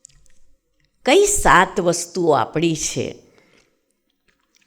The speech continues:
પરમાત્મા માટે આપણે કહીએ છીએ જ્ઞાનના સાગર છે.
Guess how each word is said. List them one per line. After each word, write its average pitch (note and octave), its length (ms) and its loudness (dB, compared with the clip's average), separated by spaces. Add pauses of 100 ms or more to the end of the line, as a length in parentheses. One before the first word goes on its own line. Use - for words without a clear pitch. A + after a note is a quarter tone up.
(540)
પરમાત્મા B3 600 6
માટે A#3+ 300 2
આપણે G#3 260 2
કહીએ F#3+ 440 0
છીએ G3+ 260 -2
જ્ઞાનના D#3+ 800 0
સાગર B2 520 -4
છે. - 300 -6